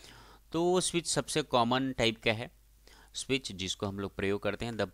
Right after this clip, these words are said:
first Ethernet switch was introduced by कल्पना in नाइनटीन नाइंटी, ठीक है, उन्नीस सौ नब्बे में पहला नेटवर्क स्विच का इजाद किया गया था।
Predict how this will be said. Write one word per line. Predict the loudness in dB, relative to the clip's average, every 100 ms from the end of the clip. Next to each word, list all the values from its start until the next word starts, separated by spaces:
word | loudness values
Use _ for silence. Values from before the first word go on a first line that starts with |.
| 0 6
first | 6 6 -2 -4
Ethernet | 0 2 4 2 0
switch | -4 0
was | 2 4 2
introduced | 0 2 2 4 2 2
by | 4 4 2 -6 -20 -20 -12 0
कल्पना | 0 0 -2 0 0
in | 0 -2 -2 -6 -16 -20 -8
नाइनटीन | 0 2 2 0 -2 2
नाइंटी, | 4 2 0 -8 -12 -20 -18 -8
ठीक | -4 -2
है, |
उन्नीस | -2 0 2 0
सौ | 0
नब्बे | -2 -4 0 2
में | 2 -2 -8 _ -18 -4
पहला | -2 2 2 2
नेटवर्क | 0 -2 -4
स्विच | -4 -10 -8
का | -4
इजाद | -4 0 -2 -2
किया | -4 -4
गया | -4 -6
था। | -6